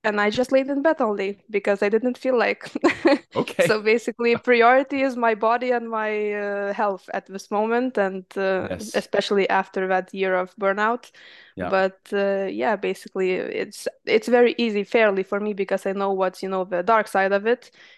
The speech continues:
Speaker 1: and it's
Speaker 2: Mm.
Speaker 1: very hard to explain for people who don't know or who haven't gone it through themselves. So,
Speaker 2: Right.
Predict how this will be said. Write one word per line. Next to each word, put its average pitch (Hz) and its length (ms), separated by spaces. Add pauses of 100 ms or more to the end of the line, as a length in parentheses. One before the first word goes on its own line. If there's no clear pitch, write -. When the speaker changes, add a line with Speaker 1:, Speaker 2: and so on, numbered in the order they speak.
Speaker 1:
and 202 120
it's 196 120
Speaker 2:
Mm. 202 80
Speaker 1:
very 202 100
hard 196 240
to 196 60
explain 196 300
for 196 140
people 190 300
who 190 140
don't 185 280
know 185 240
or 175 140 (120)
who 190 80
haven't 190 360
gone 185 200
it 180 120
through 190 240
themselves. 190 640 (420)
So, 185 480
Speaker 2:
Right. 196 100